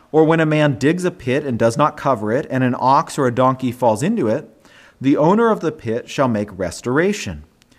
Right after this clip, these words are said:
He shall give money to its owner, and the dead beast shall be his. When one man's ox butts another so that it dies, then they shall sell the live ox and share its price, and the dead beast they shall also share.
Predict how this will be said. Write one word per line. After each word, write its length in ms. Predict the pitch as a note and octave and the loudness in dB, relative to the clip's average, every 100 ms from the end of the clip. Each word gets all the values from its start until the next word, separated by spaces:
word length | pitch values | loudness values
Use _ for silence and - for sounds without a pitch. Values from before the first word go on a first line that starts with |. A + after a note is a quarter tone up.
| _ _ _ | _ _ _
He 140 | - | -14
shall 160 | - G2 | -8 -6
give 180 | G#2+ G2+ | -4 -4
money 300 | G2 A2 B2+ | -2 -2 -4
to 160 | A#2+ | -4
its 140 | A#2+ A#2+ | -6 -4
owner, 360 | D#3+ F#3+ A2+ | -4 -2 -4
and 200 | G#2 A2+ | -4 -4
the 60 | A#2+ | -2
dead 280 | C3+ C3+ G2+ | 0 -2 0
beast 320 | A2+ B2+ - | -4 -4 -10
shall 240 | - G2 | -6 -6
be 120 | F#2 | -4
his. 580 | G2+ E3 D#3+ F#2+ - - _ _ _ _ _ _ _ _ _ _ _ C#3 | -6 -2 -2 -2 -6 -14 _ _ _ _ _ _ _ _ _ _ _ 0
When 180 | D3+ | 2
one 160 | D#3 F3+ | 4 4
man's 280 | F3 E3 D#3 | 4 2 4
ox 320 | C#3 D3+ - | 2 2 -2
butts 300 | A#2+ C#3 - | 0 0 0
another 380 | A#2+ A2 A#2 F3+ | -2 0 0 -2
so 200 | - A#2+ | -2 -2
that 120 | G#2 | -2
it 120 | G2+ | -4
dies, 480 | F#2 G2 A2 D3+ A#2+ | -4 -4 -4 -6 -4
then 180 | A2 A2 | -4 -2
they 80 | A2+ | -4
shall 220 | A2+ G#2+ | -4 -6
sell 360 | - C3 B2 | -4 -2 0
the 140 | A#2 A2 | 0 -2
live 400 | G#2+ B2 F3+ F3+ | -2 -2 -2 -4
ox 420 | G#2 G#2 A#2+ - | -2 -2 -4 -10
and 140 | A2 | -12
share 240 | G#2 G#2+ A#2 | -8 -6 -6
its 100 | C3+ | -8
price, 640 | - E2 F2 C3 - - _ _ - _ | -12 -10 -10 -12 -16 -20 _ _ -20 _
and 160 | - C#3 | -4 0
the 80 | B2+ | 0
dead 300 | B2+ D3+ C3 | 0 0 0
beast 460 | G#2 A#2+ - A2 | -4 -4 -8 -8
they 100 | A2 | -6
shall 220 | G#2+ C#3 | -2 -2
also 420 | C3+ D3 G#3 - G2+ | 0 0 -2 -4 -8
share. 420 | - C#2+ C#2 | -8 -14 -16